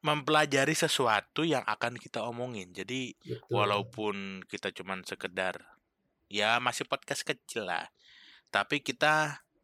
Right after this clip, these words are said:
Speaker 1: menyajikan nggak asal gitu loh.
Speaker 2: Betul. Jadi kita, eh, selalu mem-, mempersiapkan dengan betul-betul setiap episode yang kita buat untuk sekarang
Speaker 1: Benar,
Speaker 2: ini,
Speaker 1: kita
Speaker 2: gitu.
Speaker 1: ada research,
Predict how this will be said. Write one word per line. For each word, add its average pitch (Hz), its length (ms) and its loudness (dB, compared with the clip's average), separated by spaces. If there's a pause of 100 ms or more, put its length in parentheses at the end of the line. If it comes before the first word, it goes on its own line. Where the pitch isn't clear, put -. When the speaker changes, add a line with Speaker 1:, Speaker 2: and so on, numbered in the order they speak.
(360)
Speaker 1:
menyajikan 123 1080 -2 (680)
nggak 123 200 -2
asal 127 340 2
gitu 90 240 -12
loh. 78 140 -12 (840)
Speaker 2:
Betul. 110 340 -2
Jadi 117 220 -4
kita, 143 220 -2 (560)
eh, 117 520 0
selalu 127 540 -4
mem-, 131 300 -6 (160)
mempersiapkan 135 720 -4
dengan 120 280 -2 (240)
betul-betul 123 680 -4
setiap 123 360 -6
episode 120 380 -6
yang 113 100 -8
kita 110 220 -8
buat 123 340 -4 (880)
untuk 117 420 -8 (220)
sekarang 90 560 -2
Speaker 1:
Benar, 85 140 -4
Speaker 2:
ini, 101 100 -6
Speaker 1:
kita 98 300 -6
Speaker 2:
gitu. - 340 -16
Speaker 1:
ada 104 300 -2
research, 113 420 0